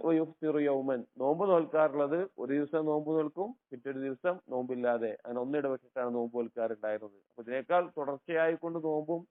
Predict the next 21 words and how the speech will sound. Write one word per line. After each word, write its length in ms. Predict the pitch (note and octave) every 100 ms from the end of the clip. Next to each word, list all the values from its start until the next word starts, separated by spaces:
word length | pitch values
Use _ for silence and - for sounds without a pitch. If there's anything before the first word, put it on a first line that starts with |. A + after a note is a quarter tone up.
| _ _ C#3
രാത്രി 320 | C3+ C3+ D3+
ഉറങ്ങാതെ 460 | D3 C#3 D3 D#3
മുഴുവൻ 400 | D#3+ D3 D3+ F3+
നിന്ന് 260 | F3+ D#3+ D#3+
നിസ്കരിക്കാൻ 720 | D3 - D3+ D3+ - E3 E3+ -
താല്പര്യം 420 | C3+ C3+ C#3+ D3 D3
കാണിച്ച 400 | C#3 C3+ C#3 - F#3 - _ _ _
സഹാബികളോടാണ് 840 | C3+ C3 C#3 D3 C#3+ C3+ C3+ C3+ C#3
നബി 100 | A#2+
സല്ലല്ലാഹു 520 | - C#3 C3 B2+ B2+
അലൈഹി 180 | A#2+ B2
വസല്ലം 420 | C3+ - C#3 F3+ C4+ _ -
അള്ളാഹുവിന് 400 | A#2+ B2 B2 C3
ഏറ്റവും 340 | A#2 A#2 C3+ B2
ഇഷ്ടമുള്ള 680 | - - C3 B2 C3 D#3 -
നിസ്കാരവും 540 | A2+ _ B2 A#2+ B2 B2
നോമ്പും 440 | A2+ A#2+ D#3+ C4 -
പഠിപ്പിച്ചു 360 | A#2+ A#2 A2+ A#2+
കൊടുക്കുന്നത്. 520 | G#2+ G#2+ A#2+ A2 G#2
അപ്പൊ 480 | - _ _ _ D3+
ഇതൊക്കെ 400 | E3 - G3